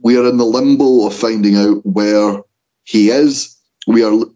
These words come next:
leading up to Royal Rumble season, which means obviously everyone's eyes is towards the Rumble anyway.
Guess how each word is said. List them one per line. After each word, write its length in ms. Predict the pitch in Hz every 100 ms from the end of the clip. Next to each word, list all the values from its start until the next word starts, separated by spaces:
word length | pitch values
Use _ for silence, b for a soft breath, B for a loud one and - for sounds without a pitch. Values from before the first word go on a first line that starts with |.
| -
leading 480 | 101 120 127 120 110
up 160 | -
to 120 | -
Royal 220 | 95 92 90
Rumble 360 | 117 139 139
season, 500 | - 139 131 127 120
which 200 | 101 -
means 280 | 101 98 87
obviously 340 | 90 95 90
everyone's 360 | 90 87 90 87
eyes 300 | 90 92 92
is 80 | 95
towards 400 | - 101 98 95
the 100 | 95
Rumble 320 | 98 98 95
anyway. 520 | 101 117 110 110 110